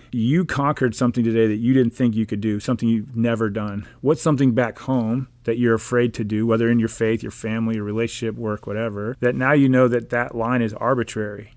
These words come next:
that you can go and express faith in that area of your life?" And so it's just become normative for me to process adventure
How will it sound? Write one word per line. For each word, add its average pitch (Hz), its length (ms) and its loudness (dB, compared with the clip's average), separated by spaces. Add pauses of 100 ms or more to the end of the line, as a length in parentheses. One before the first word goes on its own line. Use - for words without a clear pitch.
(120)
that 120 100 -6
you 127 140 4
can 131 240 2
go 120 360 2
and 110 120 0
express 110 420 -6
faith 113 540 -4 (140)
in 110 140 0
that 113 280 -4
area 117 300 2
of 104 80 -4
your 104 120 -6
life?" 110 300 -6
And 113 100 -8
so 147 80 6
it's 139 120 6
just 156 180 4
become 123 380 6
normative 127 420 8
for - 220 -2
me 117 180 6
to 113 100 2
process 123 720 0
adventure 107 680 0